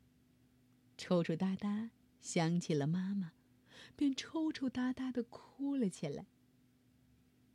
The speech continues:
霸王龙什么都没说，紧紧地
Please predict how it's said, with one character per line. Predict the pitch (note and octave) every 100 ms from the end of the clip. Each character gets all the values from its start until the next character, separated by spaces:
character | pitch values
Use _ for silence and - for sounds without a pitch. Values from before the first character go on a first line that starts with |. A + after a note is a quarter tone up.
| _ _ _
霸 | F3 D3+
王 | D3+
龙 | D#3+ C#3+ D3 E3+ - - _ -
什 | - D#3+
么 | D#3
都 | G3+ D3
没 | B2 B2
说， | - A#2+ B2 _ _ _ _ _ _ _ _
紧 | - - C3+
紧 | C#3 F#3+ G#3+
地 | A#3 F#3